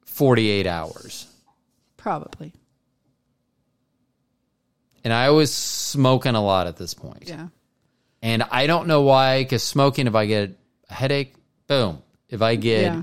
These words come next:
Speaker 1: aches and pains, boom. If I
Speaker 2: Doesn't
Speaker 1: get a toothache,
Speaker 2: take care of tooth pain.
Speaker 1: wow. No, it doesn't. It barely even touches it. So then I get crossfaded because I got, I start taking my hydrocodone,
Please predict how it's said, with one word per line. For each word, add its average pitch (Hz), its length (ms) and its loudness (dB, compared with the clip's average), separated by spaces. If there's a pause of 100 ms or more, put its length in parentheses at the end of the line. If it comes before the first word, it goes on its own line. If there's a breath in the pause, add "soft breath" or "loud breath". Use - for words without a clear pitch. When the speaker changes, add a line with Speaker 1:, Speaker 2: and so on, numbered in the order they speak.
(120)
Speaker 1:
aches 135 220 -2
and 123 80 -2
pains, 131 320 0
boom. 104 580 0 (380)
If 107 100 -4
I 127 120 4
Speaker 2:
Doesn't 277 260 8
Speaker 1:
get - 20 8
a - 40 6
toothache, 262 160 2
Speaker 2:
take 254 100 2
care 247 100 4
of 240 100 -4
tooth 190 220 -2
pain. - 240 -12 (160)
Speaker 1:
wow. 135 880 0
No, 170 420 4
it 131 120 0
doesn't. 101 420 -2 (140)
It 156 180 -2 (640)
barely 180 440 4
even 123 180 0
touches 120 380 -2
it. 95 140 -8
So 147 560 4
then 156 440 0
I 135 200 -2
get 123 220 -4
crossfaded 123 680 2
because 113 280 -2
I 110 120 2
got, 110 260 0
I 110 420 0 (200)
start 117 280 0
taking 98 520 -4
my 101 160 -6
hydrocodone, 117 1080 2